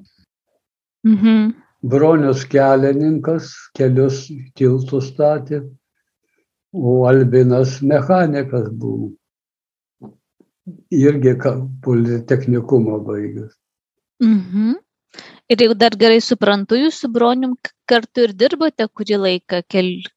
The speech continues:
Speaker 1: ar ne?
Speaker 2: Mes su bro-, bronius dirbo ir, ir Raseinių kelių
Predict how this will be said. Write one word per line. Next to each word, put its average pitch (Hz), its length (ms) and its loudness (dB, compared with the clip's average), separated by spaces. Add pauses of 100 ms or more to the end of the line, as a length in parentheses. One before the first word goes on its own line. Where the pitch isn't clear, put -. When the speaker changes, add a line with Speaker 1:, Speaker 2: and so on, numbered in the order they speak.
(220)
Speaker 1:
ar 202 240 0
ne? 180 220 2 (580)
Speaker 2:
Mes 156 400 -6
su 160 160 -6
bro-, 165 220 -6 (100)
bronius 143 800 0
dirbo 147 640 -4 (260)
ir, 151 240 0
ir 147 160 0
Raseinių 165 640 2
kelių 156 320 -2